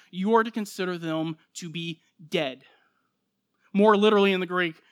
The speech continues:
to put them to death. You are to consider them as dead. They no longer have control over you. They cannot contribute to your daily activities.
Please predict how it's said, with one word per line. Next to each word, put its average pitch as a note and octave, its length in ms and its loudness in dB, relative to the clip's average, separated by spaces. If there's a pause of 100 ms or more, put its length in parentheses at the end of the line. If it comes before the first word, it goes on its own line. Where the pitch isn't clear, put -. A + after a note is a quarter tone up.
(460)
to G#3 140 -2
put - 320 -2
them F#3 180 -2
to F#3+ 120 -10
death. C#3 460 -10 (1900)
You A#3+ 240 8
are A#3 80 8
to A3+ 80 -6
consider C4+ 420 -2
them B3 200 2
as F#3+ 240 -6
dead. F3 480 -4 (520)
They G3+ 200 2
no A3+ 180 6
longer A#3+ 320 2
have G#3+ 220 -2
control A3+ 460 0
over A#3 280 0
you. C4+ 320 -4 (680)
They G#3+ 180 4
cannot A#3+ 360 4
contribute B3 640 -2
to G#3+ 100 -8
your G3 120 -4
daily G#3 380 0
activities. A#3+ 840 -6